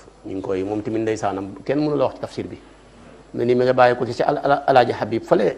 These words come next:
ca sancam ba. Ne ko daal comme tafsiru kii bi jot na daal moom,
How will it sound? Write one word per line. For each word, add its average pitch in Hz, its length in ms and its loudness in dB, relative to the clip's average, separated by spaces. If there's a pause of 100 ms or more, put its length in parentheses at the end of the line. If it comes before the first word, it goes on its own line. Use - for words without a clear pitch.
ca 160 380 4 (460)
sancam 123 420 -2
ba. - 120 -8 (760)
Ne 127 120 -2
ko 131 100 4
daal 135 240 6
comme 135 440 2 (380)
tafsiru 139 480 2 (160)
kii 135 140 0
bi 131 120 0
jot 139 160 4
na 131 120 2
daal 123 180 8
moom, 127 300 4